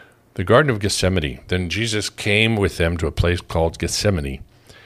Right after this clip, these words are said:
and said to his disciples, "Sit here while I go over there and pray." And he took with him Peter and the two sons of Zebedee and began to be grieved and distressed. And he said to them, "My soul is deeply grieved to the point of death. Remain here and keep watch with me."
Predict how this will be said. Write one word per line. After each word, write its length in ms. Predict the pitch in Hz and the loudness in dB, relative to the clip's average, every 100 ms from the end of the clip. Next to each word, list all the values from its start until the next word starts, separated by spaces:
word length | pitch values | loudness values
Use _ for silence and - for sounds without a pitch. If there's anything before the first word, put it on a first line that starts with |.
| - - - - | -20 -20 -16 -4
and 160 | 82 | -2
said 220 | - 98 | 0 0
to 60 | 101 | 2
his 160 | 90 - | 0 -2
disciples, 520 | - 82 80 85 - | -2 0 0 0 -2
"Sit 200 | - - | -2 -2
here 220 | 85 78 | -2 -2
while 180 | 82 78 | 0 0
I 80 | 78 | -2
go 340 | 78 87 - | -2 -2 0
over 220 | 92 87 82 | 0 0 2
there 300 | 82 92 98 | 2 4 2
and 140 | 104 | 0
pray." 300 | - 69 73 - - - - | -2 -2 -8 -10 -16 -10 -2
And 100 | 95 | -2
he 40 | |
took 200 | - - | -2 -2
with 180 | 120 - | -2 0
him 100 | 131 | -2
Peter 320 | - 113 127 | 0 2 2
and 280 | - 104 107 | 0 -2 0
the 100 | 113 | -2
two 200 | 113 170 | 0 0
sons 280 | - 117 98 | 4 4 4
of 120 | 80 | 0
Zebedee 440 | 78 78 104 120 117 | 0 0 0 0 -2
and 140 | 85 | -2
began 400 | 80 80 80 87 | -4 -2 -2 -2
to 100 | 90 | -4
be 120 | 85 | -8
grieved 540 | 82 80 87 98 107 107 | -4 -4 -2 0 0 -2
and 120 | 107 | 0
distressed. 600 | 117 - 71 71 - - | -2 -2 -2 -4 -6 -6
And 80 | 101 | -2
he 60 | 107 | 0
said 280 | - 131 127 | 2 2 2
to 60 | |
them, 280 | 117 120 120 - - - - | 2 2 2 -6 -20 -20 -2
"My 220 | 123 135 | 4 4
soul 360 | 135 - 147 151 | 4 6 6 6
is 100 | 127 | 4
deeply 360 | 117 120 98 | 0 0 -2
grieved 480 | 80 82 113 131 131 | -2 0 2 2 0
to 60 | 92 | -4
the 100 | 80 | -2
point 260 | 92 92 | -2 0
of 140 | 78 76 | -2 0
death. 280 | 95 120 - | 2 2 -2
Remain 420 | 85 85 113 113 | -2 2 2 2
here 340 | 92 95 120 - - - _ | 0 0 -2 -6 -18 -20 _
and 120 | 104 113 | -6 -4
keep 240 | 175 170 | -4 0
watch 280 | 180 175 - | 0 0 -2
with 180 | 92 85 | -4 -6
me." 220 | 69 | -8